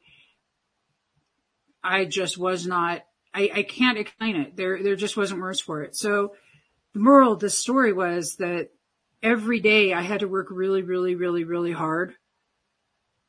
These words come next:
on nurturing myself and being okay with laying in bed for three hours because I just didn't feel like getting up and doing anything else.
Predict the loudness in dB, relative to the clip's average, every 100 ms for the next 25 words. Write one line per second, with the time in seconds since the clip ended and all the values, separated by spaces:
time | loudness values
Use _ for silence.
0 | _ _ 2 4 4 2 -2 -6 -10 _
1 | _ _ _ _ _ _ _ _ _ _
2 | _ _ _ _ -8 2 2 4 2 2
3 | 2 0 0 -2 -2 -4 -10 _ -10 -2
4 | 0 2 -2 0 2 2 2 -4 -6 -16
5 | -20 -20 _ _ _ _ _ -20 -20 -20
6 | -4 6 6 6 4 2 2 -2 -4 0
7 | 4 4 4 2 -2 -6 -2 0 0 -4
8 | -2 -2 -2 -2 -2 -2 0 0 0 -2
9 | 0 0 0 0 -2 -2 0 -2 -4 -10